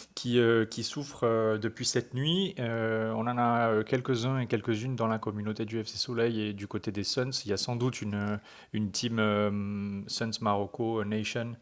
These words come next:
qui existe. Et puis, de toute manière générale, hein,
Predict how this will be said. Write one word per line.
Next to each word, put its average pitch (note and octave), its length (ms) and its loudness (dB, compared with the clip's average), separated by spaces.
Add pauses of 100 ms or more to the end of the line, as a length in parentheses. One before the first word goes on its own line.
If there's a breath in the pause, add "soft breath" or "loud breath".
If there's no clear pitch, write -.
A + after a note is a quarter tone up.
(420 soft breath)
qui - 120 0
existe. A#2+ 400 0
Et A2+ 40 4
puis, - 160 -4
de G#2+ 100 0
toute - 160 -12
manière A2+ 280 0
générale, A2+ 400 0
hein, A2+ 320 -4